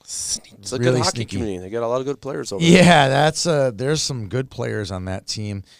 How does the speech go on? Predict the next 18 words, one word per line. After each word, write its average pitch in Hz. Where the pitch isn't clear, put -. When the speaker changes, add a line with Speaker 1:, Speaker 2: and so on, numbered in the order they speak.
Speaker 3:
Um, 113
I 131
love 127
Northfield. 110
Uh, 101
they've 104
been 110
a, 107
they've 113
had 110
a 104
great 104
year 107
all 104
year, 101
and 90
I 95
love 104